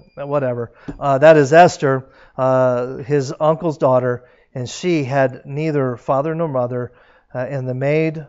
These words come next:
was fair and beautiful. Now, I want to talk about this for a second because this, this really is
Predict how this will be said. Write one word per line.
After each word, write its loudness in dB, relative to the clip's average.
was -12
fair -4
and -12
beautiful. -8
Now, -10
I -6
want -4
to -20
talk -4
about -6
this -12
for -8
a -8
second -6
because -6
this, -4
this -6
really 2
is -2